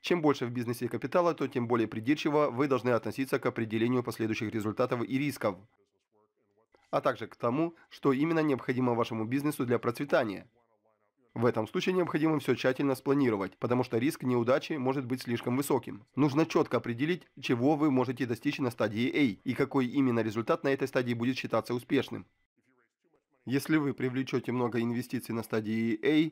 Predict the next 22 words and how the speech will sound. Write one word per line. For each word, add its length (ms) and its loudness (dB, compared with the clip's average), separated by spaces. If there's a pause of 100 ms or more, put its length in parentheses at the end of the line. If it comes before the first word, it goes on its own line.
(100)
то 140 2
у 120 4
вас 240 2
появится 460 -4
много 240 -4
неприятностей 840 -2
в 340 0
дальнейшем, 720 0 (200)
поскольку 460 -2
при 180 0
получении 500 -2
финансирования 680 -2
на 120 0
последующих 580 -6
стадиях 400 0 (100)
доля 280 2
инвесторов, 560 -2
что 160 -2
накапливается, 840 -2
становится 540 0
слишком 440 -4
большой. 480 -2